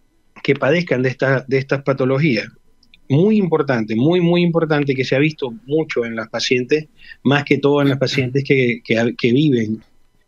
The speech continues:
en, en Chile, es la, el déficit de vitamina D. El déficit de vitamina D, que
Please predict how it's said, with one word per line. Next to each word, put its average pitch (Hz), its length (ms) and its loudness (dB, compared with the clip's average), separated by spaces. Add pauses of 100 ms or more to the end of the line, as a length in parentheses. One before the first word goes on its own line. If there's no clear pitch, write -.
(580)
en, 117 760 2
en 143 140 2
Chile, 135 520 2
es 147 300 2
la, 123 500 2
el 123 200 2
déficit 139 400 0
de 127 60 2
vitamina 131 460 2
D. 175 240 -2 (720)
El 98 120 -2
déficit 151 320 0
de 180 60 2
vitamina 180 500 2
D, 165 200 2
que 139 300 -2